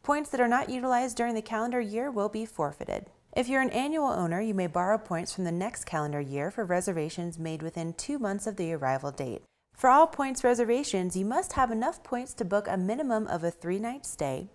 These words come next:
An administrative fee of seventy-five dollars will be charged.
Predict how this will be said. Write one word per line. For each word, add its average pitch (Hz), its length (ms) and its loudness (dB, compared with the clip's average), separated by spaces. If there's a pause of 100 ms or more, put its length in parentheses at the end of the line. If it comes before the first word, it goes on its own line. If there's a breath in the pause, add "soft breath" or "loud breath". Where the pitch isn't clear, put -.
(300)
An 233 120 0
administrative 240 640 2
fee 240 220 -4
of 208 140 -4
seventy-five 208 520 2
dollars 208 400 6
will 214 100 2
be 208 140 -4
charged. 180 680 0